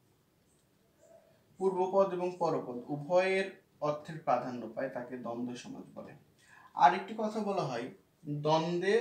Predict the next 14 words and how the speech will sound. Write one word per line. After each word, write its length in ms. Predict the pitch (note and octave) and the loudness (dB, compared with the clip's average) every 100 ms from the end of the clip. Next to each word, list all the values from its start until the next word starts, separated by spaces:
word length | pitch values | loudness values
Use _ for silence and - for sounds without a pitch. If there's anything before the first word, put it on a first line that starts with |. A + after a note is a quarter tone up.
| A#3 - _ _ - | 0 -10 _ _ -2
পূর্বপদ 640 | G3+ F3 F3 F3 F3+ F#3+ E3+ | -2 0 -2 2 6 6 2
এবং 140 | C3+ C3 B2+ | -2 -4 -4
পরপদ 400 | B2 A#2 G#2+ A#2+ - - | -4 -4 -4 -10 -12 -18
প্রধান। 280 | A#2 A2 G#2 - _ _ _ _ _ | -12 -10 -12 -18 _ _ _ _ _
তার 120 | - D#3+ | 2 2
মানে 160 | F3 F3 E3+ | 2 0 -4
কি? 120 | - - _ _ _ _ _ _ _ _ - - D#3 | -12 -18 _ _ _ _ _ _ _ _ -20 -10 -6
এখানে 300 | F3 E3+ C#3 G3 A3 _ _ _ _ _ - | -4 -4 -4 -6 -10 _ _ _ _ _ -6
আমরা 180 | C3+ C3 B2+ | -4 -2 -4
যদি 120 | B2 B2 | -2 0
আরেকটু 260 | C3 C3+ D3+ | 0 -4 -8
সুন্দর 220 | D#3 C3+ B2+ | -4 -2 -2
করে 140 | A#2+ A#2+ | -4 -6
লিখি, 220 | A2+ A2 | -8 -10